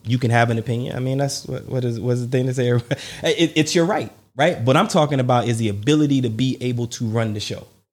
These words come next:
period. And everything, all the intricate details that come with that. If you have,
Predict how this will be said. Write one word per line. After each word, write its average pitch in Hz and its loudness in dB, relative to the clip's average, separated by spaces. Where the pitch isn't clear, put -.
period. 101 -4
And 120 -6
everything, 175 2
all 156 4
the 151 0
intricate 139 -2
details 123 0
that 113 -4
come 113 -4
with 156 -6
that. - -8
If 135 -4
you 247 2
have, 190 0